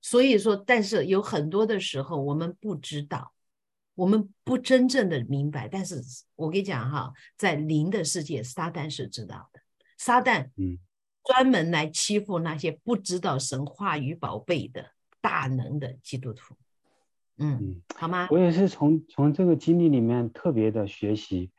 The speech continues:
Speaker 2: 神的话大有能力和权柄。因为我，我内心也是在摸索和学习，神的话太，太奇妙了，就是我不经历这种事，我真的不知道。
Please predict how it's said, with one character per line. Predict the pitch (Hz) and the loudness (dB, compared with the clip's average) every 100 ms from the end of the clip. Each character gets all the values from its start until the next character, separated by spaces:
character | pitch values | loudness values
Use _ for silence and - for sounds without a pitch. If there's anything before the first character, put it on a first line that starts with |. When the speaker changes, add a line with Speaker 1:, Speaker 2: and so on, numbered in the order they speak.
| _ - | _ -2
Speaker 2:
神 | 113 110 | 4 6
的 | 110 | 4
话 | - 120 101 | 2 0 2
大 | - 123 101 | 0 0 2
有 | 98 92 | 2 2
能 | 90 95 | 0 2
力 | 113 101 | 2 2
和 | 98 | -4
权 | 92 90 85 90 | -8 -10 -6 -6
柄。 | 87 92 | -8 -8
因 | 123 | -2
为 | 120 | 0
我， | 98 98 98 - _ | 0 0 -4 -10 _
我 | 107 | 2
内 | 113 131 | 4 4
心 | 120 120 117 - _ _ _ _ | 4 2 2 -2 _ _ _ _
也 | - 110 | 2 4
是 | 110 | 4
在 | 131 | 4
摸 | 113 120 135 | 4 4 0
索 | - 90 | -2 -4
和 | 95 | -4
学 | 92 98 87 | -6 -4 -4
习， | - 92 | -6 -6
神 | - | 0
的 | 120 117 | 2 2
话 | - 117 | 2 -2
太， | 107 - - 143 110 - - - _ | -2 -6 0 2 2 -2 -16 -20 _
太 | - - 151 | -6 2 2
奇 | 120 - 104 | 2 2 4
妙 | 101 101 | 4 2
了， | 95 87 | 0 -2
就 | 117 | -4
是 | 107 104 | 0 0
我 | 107 104 | 2 2
不 | 107 160 | 2 2
经 | 170 180 | 4 4
历 | 175 | 6
这 | 151 | 4
种 | 131 110 | 4 2
事， | 104 131 | 2 0
我 | 113 95 | 0 0
真 | 90 127 113 | -2 -2 0
的 | |
不 | 98 123 | -2 -6
知 | 117 | -6
道。 | 120 131 | -6 -8